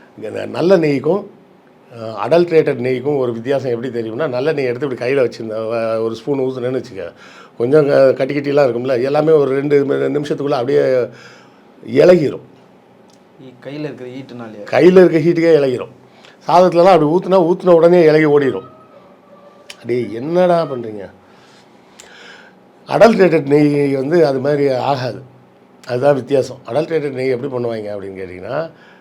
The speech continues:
Speaker 1: கால் பங்கு ஒரிஜினல் நெய், ம், இன்னொரு, அஹ், அ-, கா-, ஒரு நாற்பது பர்சன்ட், அறு-, அறுபது பர்சன்ட் அளவுக்கு,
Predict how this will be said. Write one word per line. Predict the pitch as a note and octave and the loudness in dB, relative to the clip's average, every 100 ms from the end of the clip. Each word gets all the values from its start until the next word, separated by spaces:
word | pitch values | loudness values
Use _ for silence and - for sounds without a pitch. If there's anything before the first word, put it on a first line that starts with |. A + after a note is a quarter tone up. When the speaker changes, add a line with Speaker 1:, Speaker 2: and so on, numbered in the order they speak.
| _ - | _ -10
Speaker 1:
கால் | B2 D3 D#3+ | 0 2 2
பங்கு | D3 D#3+ D3+ C3 | 0 0 2 2
ஒரிஜினல் | C3+ D3+ C#3 A#2 | 0 -2 -4 -4
நெய், | G2+ F#2+ - - _ _ _ _ _ _ _ _ _ _ _ _ C3+ | -8 -14 -18 -20 _ _ _ _ _ _ _ _ _ _ _ _ -10
ம், | F#3+ A#2 - _ - _ | -8 -10 -20 _ -20 _
இன்னொரு, | A#2+ C3+ F3+ D#3+ C#3+ C3 B2+ A#2+ A#2 A#2 A#2 A2+ A2+ - - - | -8 0 4 6 6 4 2 4 2 2 -2 -4 -10 -20 -20 -8
அஹ், | A#2 A2+ A2+ A#2+ | -6 -4 -6 -4
அ-, | A#2 A2+ B2+ - | -4 -6 -10 -4
கா-, | C3+ C3 | -2 0
ஒரு | C3+ B2 | 0 -2
நாற்பது | B2 C#3 C#3 B2 B2+ | -2 -4 -2 -4 -4
பர்சன்ட், | C#3+ D3 | -2 -2
அறு-, | C3 C#3 | 0 2
அறுபது | B2 B2+ B2+ A#2+ B2 | 2 0 0 -2 -6
பர்சன்ட் | C3 C#3 | -6 -2
அளவுக்கு, | B2+ B2 C3+ A3+ | -2 -2 -4 -8